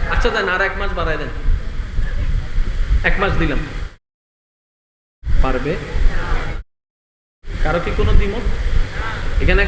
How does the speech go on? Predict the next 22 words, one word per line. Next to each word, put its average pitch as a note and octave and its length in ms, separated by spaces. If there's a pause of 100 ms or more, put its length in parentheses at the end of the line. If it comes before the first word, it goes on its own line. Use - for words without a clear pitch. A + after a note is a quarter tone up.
কয়টা F3 260
লাইন? G3 240 (1000)
বেশির F3+ 260
থেকে A3+ 160
বেশি G#3+ 480
পঞ্চাশটা D#3+ 420
লাভ। B2+ 120 (460)
ঠিক G#3 120
আছে A3+ 180
না? B3+ 100 (1800)
কি G3+ 160
অবাক - 460
করা G#3+ 160
বিষয়, D#3 600 (960)
আপনার F#3+ 600
এলাকার F#3 420 (140)
সাত G3+ 200
আট F#3+ 280
বছরের E3+ 340 (160)
ছোট - 320
ছেলে C3 320 (640)
তিরিশ B3 340